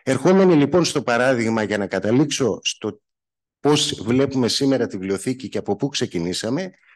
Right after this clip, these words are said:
είναι η ιστορία του Καποδιστριακού, όπου τη δεκαετία του ογδόντα και του ενενήντα είχε σαράντα εφτά μικρές βιβλιοθήκες, σπουδαστήρια τις ονομάζαμε τότε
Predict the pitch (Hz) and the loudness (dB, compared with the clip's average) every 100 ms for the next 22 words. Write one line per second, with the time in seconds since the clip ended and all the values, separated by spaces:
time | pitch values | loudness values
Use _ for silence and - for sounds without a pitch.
0 | _ _ _ _ 156 156 139 - 123 120 | _ _ _ _ 0 2 2 2 2 4
1 | 143 123 117 104 101 101 85 - 92 85 | 4 2 -2 -4 -2 -2 -4 -6 -6 -6
2 | - 135 180 - 123 123 113 98 - 113 | -6 -6 -6 -8 -8 -6 -6 -6 -8 -8
3 | 101 104 98 160 170 131 113 143 139 110 | -6 -2 0 2 2 2 0 2 0 0
4 | 98 87 85 90 107 156 208 _ _ _ | -2 -2 -2 -2 -2 -6 -8 _ _ _
5 | _ _ 160 165 143 117 107 104 - 156 | _ _ -4 -2 -2 -2 -2 -4 -2 0
6 | 147 139 151 123 110 92 90 85 98 95 | 0 0 -2 0 -2 -2 -2 -2 -6 -6
7 | 156 - - - 120 104 101 - 139 101 | -6 -8 -12 -10 -6 -4 -4 -2 0 0
8 | 80 - 82 76 76 67 69 69 87 87 | -4 -6 -6 -6 -8 -10 -12 -10 -8 -6
9 | 165 170 | -8 -12